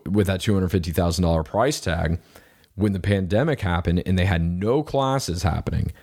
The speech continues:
they kept their prices the same. So people were getting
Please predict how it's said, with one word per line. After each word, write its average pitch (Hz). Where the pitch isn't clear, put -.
they 117
kept 214
their 214
prices 151
the 107
same. 98
So 117
people 143
were 135
getting 104